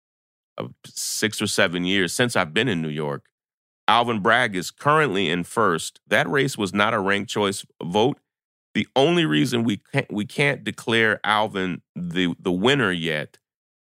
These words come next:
is because there are a lot of absentee ballots that have yet to be counted. And, um, I hope that Alvin wins over Tali Weinstein, who is one of the most conservative people running.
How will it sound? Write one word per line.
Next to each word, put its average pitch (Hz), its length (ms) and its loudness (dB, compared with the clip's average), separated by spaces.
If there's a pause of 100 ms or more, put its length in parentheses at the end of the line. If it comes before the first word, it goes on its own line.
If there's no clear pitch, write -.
(260)
is 107 800 2 (440)
because 123 1080 2 (220)
there 104 220 6
are 92 60 6
a 90 120 4
lot 104 280 4
of 101 160 -2
absentee 98 680 0
ballots 95 600 0
that 85 120 -10
have 85 220 -4
yet 92 260 -2
to 90 80 -10
be 73 200 -12 (100)
counted. 87 340 -2 (800)
And, 98 400 2
um, 85 640 0 (240)
I 87 180 2
hope - 540 -2
that 113 200 2
Alvin 120 460 0
wins 127 500 0
over 117 460 2 (100)
Tali 107 400 2
Weinstein, 98 760 0 (580)
who 98 160 4
is 92 340 0
one 104 220 2
of 92 80 0
the 87 80 0
most 101 340 2
conservative 104 580 0
people 104 320 -2
running. 107 380 0